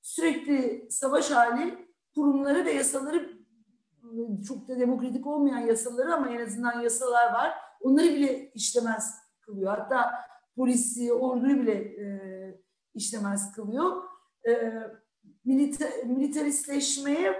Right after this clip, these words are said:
paramiliter-, para-, paramilitarisleşme ekleniyor. E, ve böyle bir ortamda, e, geleneksel semboller, e, tekrar ortaya çıkıyor.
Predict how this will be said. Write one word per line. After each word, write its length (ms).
paramiliter-, 1040
para-, 440
paramilitarisleşme 1120
ekleniyor. 600
E, 60
ve 280
böyle 240
bir 60
ortamda, 800
e, 100
geleneksel 560
semboller, 800
e, 420
tekrar 300
ortaya 380
çıkıyor. 680